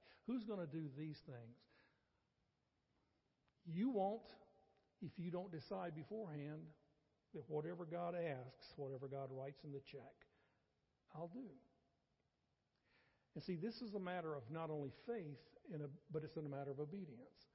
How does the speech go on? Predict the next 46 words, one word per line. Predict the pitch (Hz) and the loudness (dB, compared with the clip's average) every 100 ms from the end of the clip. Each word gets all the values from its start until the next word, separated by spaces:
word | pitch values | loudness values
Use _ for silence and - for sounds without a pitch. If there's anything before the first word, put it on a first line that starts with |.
| - - _ _ _ _ _ _ - | -20 -20 _ _ _ _ _ _ -4
It | 175 - | -2 0
takes | 180 156 | 0 0
both | 151 185 - | 0 0 -2
of | 123 123 | -10 -10
them, | 127 127 - - | -14 -16 -18 -12
because | 131 151 | -2 0
I've | 175 202 | 2 0
got | 185 165 | 0 0
to | |
believe | 143 143 147 151 131 | 0 -2 0 -2 -4
that | 139 127 | -6 -2
God | 151 165 | -2 0
is | 147 | -4
going | 143 143 131 | -2 -2 -2
to | |
lead | 135 147 160 | -4 -2 -2
me | 160 160 | -4 -4
and | |
direct | 135 135 151 151 | -4 -2 -2 -4
me | 156 151 151 - - | -6 -6 -8 -12 -4
into | 165 156 | -4 -2
the | 139 | -6
promised | - 143 135 131 - - - | -6 -6 -6 -8 -12 -16 -10
land. | 123 117 127 - _ _ _ _ _ _ _ _ _ _ - | -10 -10 -18 -20 _ _ _ _ _ _ _ _ _ _ -8
And | 165 | 0
that | 160 | 4
whatever | 175 208 208 185 | 8 10 10 8
He | |
writes | 180 175 185 185 | 6 6 4 2
on | 170 | 0
the | 151 143 - | 0 0 0
check | 220 156 147 - - - - 196 | 2 2 -2 -10 -18 -20 -2 4
is | 170 - | 4 6
something | 196 196 180 160 | 2 4 0 4
that | 151 | 2
if | 151 | 4
I | 170 196 | 4 6
obey | 180 131 196 208 156 | 4 6 6 8 6
it, | 151 - - - - - | 4 -4 -16 -20 -20 -6
I'm | 156 170 180 | 0 2 2
going | 165 165 156 - | 2 0 -2 -2
to | |
be | 156 131 180 156 123 - | -2 0 -2 -2 -6 -4
in | 143 131 | -4 -4
the | |
promised | - 139 127 113 113 | -6 -8 -8 -10 -14